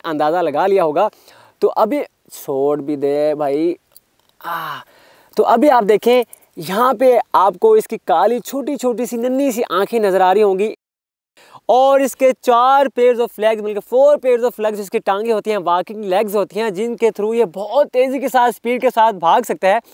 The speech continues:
इसको छोड़ूंगा भी ताकि आप इसकी स्पीड का अंदाज़ा लगा सकें। और ये देखें,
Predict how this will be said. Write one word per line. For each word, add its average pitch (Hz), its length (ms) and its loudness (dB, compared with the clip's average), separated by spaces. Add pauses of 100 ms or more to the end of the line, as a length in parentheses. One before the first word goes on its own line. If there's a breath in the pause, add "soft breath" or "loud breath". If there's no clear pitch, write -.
(340 soft breath)
इसको 254 260 0
छोड़ूंगा 262 420 0
भी 240 200 -4 (280 soft breath)
ताकि 208 240 2
आप 214 180 2
इसकी 214 180 -14
स्पीड 208 280 -6
का 208 120 0
अंदाज़ा 175 260 0
लगा 180 240 0
सकें। 190 280 -4 (460 soft breath)
और 285 340 4
ये 269 160 2
देखें, 220 400 0